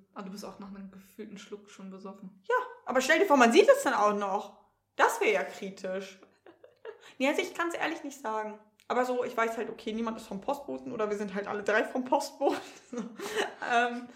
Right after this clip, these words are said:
Speaker 1: Das wär auch heavy. <laughs>
Speaker 2: ja, nee, aber so, das ist dann mal die Nase von Papa und die
Speaker 1: Ja.
Speaker 2: Ohren von Mama und, äh,
Speaker 1: Richtig crazy,
Speaker 2: aber ich
Speaker 1: wie
Speaker 2: finde,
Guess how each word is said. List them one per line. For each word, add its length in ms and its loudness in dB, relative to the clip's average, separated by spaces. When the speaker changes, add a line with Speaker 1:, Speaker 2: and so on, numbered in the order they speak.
Speaker 1:
Das 120 -16
wär 100 -4
auch 100 -6
heavy. 380 0
<laughs> 400 -8
Speaker 2:
ja, 380 -4
nee, 160 -2
aber 200 0
so, 540 -2
das 180 -4
ist 120 -12
dann 60 -8
mal 140 -6
die 80 -6
Nase 340 -8
von 160 -14
Papa 460 -8
und 160 -8
die 60 -10
Speaker 1:
Ja. 120 -8
Speaker 2:
Ohren 200 -6
von 180 -16
Mama 380 -12
und, 460 -14
äh, 240 -12
Speaker 1:
Richtig 280 -16
crazy, 120 -14
Speaker 2:
aber 160 -2
ich 60 -6
Speaker 1:
wie 120 -10
Speaker 2:
finde, 60 -2